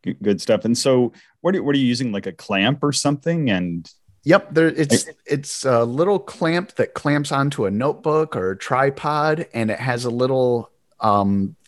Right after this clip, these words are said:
Speaker 2: what are they, inch and a quarter screw on the end so that you
Speaker 1: Yeah.
Speaker 2: can screw on your camera.
Speaker 1: Oh, okay.
Speaker 2: And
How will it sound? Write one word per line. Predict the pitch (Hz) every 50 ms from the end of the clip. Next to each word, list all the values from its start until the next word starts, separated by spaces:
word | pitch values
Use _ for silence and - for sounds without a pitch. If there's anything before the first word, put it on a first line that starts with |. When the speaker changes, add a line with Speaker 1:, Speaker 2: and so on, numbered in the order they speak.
| _ _ _ _
Speaker 2:
what | 104 127 127
are | 123 110 104
they, | 101 101 95 95 95 - -
inch | 117 120 117 - 123
and | 107
a | 107
quarter | - - - 123 120 120 120 127 123 120 123 127
screw | - - - - - - 127 127 131 135 135
on | 131 127 127 127
the | 127 127 123
end | 120 127 135 151 147
so | - - 107
that | 107 101 -
you | 120
Speaker 1:
Yeah. | 123 120
Speaker 2:
can | 107 110
screw | - - - 123 120 117
on | 117 113 117 120
your | 113 98 95
camera. | - - 123 120 131 147 170 202 214 202 _ _ _ _ _ _ _ _ _ -
Speaker 1:
Oh, | 127 131 135
okay. | 147 139 - 123 117 117 120 120
Speaker 2:
And | 117 113 113 113 113 -